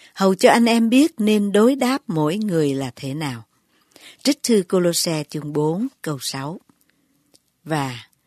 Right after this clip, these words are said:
ông cũng khuyên, "Chớ có một lời dữ nào ra từ miệng anh em, nhưng khi đáng nói, hãy nói một vài lời lành, giúp ơn cho và có ích lợi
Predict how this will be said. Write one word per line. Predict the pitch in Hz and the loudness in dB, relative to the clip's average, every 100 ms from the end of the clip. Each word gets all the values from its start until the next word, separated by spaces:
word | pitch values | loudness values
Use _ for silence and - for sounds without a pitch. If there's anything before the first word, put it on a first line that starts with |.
| _ _ _ - | _ _ _ -4
ông | 196 185 | -2 -2
cũng | 143 135 | -8 -12
khuyên, | - 185 170 156 _ _ _ _ _ _ _ _ _ _ | -8 -4 -4 -4 _ _ _ _ _ _ _ _ _ _
"Chớ | 202 202 233 277 | 0 2 2 0
có | 247 | 0
một | 240 170 160 | 0 0 0
lời | 165 160 | 2 2
dữ | 156 165 226 | 4 4 4
nào | 233 156 | 0 -2
ra | 151 - - - | -2 0 0 0
từ | 180 147 | -2 -2
miệng | 147 147 85 | -2 -2 -4
anh | 185 180 | -6 -4
em, | 175 170 170 _ _ _ _ _ _ | -4 -4 -6 _ _ _ _ _ _
nhưng | 196 208 | 0 0
khi | 214 190 | 2 2
đáng | 180 220 262 | 2 2 2
nói, | 233 220 269 - - - | 2 2 0 -2 -16 -18
hãy | - 180 | -6 -2
nói | 202 220 277 | 0 2 2
một | 359 233 - | 2 -2 -2
vài | 165 160 | -2 -2
lời | 156 170 165 | -2 0 0
lành, | 156 170 139 123 _ _ - | 0 -2 -2 -8 _ _ -6
giúp | 190 339 _ - | 0 0 _ -2
ơn | 202 190 180 | -2 -2 -4
cho | 180 170 156 _ _ _ | -4 -4 -6 _ _ _
và | 139 123 | -10 -10
có | - 165 - | -8 -8 -6
ích | - - | -10 -10
lợi | 160 143 117 | -8 -8 -10